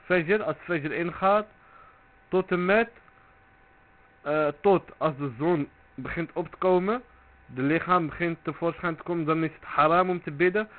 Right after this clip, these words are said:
Daarna, als hij helemaal te zien is, w-, eh, gaat die makro tijd weer in. Dus je hebt eerst makro, daarna haram, daarna makro,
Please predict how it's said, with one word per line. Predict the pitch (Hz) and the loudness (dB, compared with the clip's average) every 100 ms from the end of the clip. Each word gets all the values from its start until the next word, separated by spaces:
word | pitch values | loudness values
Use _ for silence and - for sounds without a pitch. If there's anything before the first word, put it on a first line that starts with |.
| - - - | -20 -20 -20
Daarna, | 127 147 170 175 202 175 | 0 6 6 6 4 4
als | 156 156 | 4 0
hij | 160 | 2
helemaal | 170 185 180 170 | 2 4 2 0
te | 151 | -4
zien | 135 196 | -2 0
is, | 196 233 233 - _ _ _ - - _ _ _ _ _ _ _ _ _ _ _ _ | 0 0 -2 -8 _ _ _ -20 -20 _ _ _ _ _ _ _ _ _ _ _ _
w-, | - 160 - | -8 -6 -4
eh, | 180 156 151 123 - - _ _ _ - | 2 4 4 0 -6 -20 _ _ _ -12
gaat | - 175 139 | -2 -2 0
die | 165 175 165 - | 0 0 0 -2
makro | 165 165 180 165 | -4 0 0 2
tijd | 180 147 | 2 2
weer | 156 160 | 0 2
in. | 190 240 269 - _ _ _ _ _ _ _ - | 4 2 0 -8 _ _ _ _ _ _ _ -14
Dus | 143 | -6
je | 180 | 2
hebt | 190 196 | 2 4
eerst | 202 | 2
makro, | 196 190 - 175 127 | 2 -2 2 2 4
daarna | 151 180 | 2 2
haram, | 175 165 180 202 | 2 4 6 4
daarna | 156 170 180 | 2 2 2
makro, | 170 - 196 220 | 0 2 2 2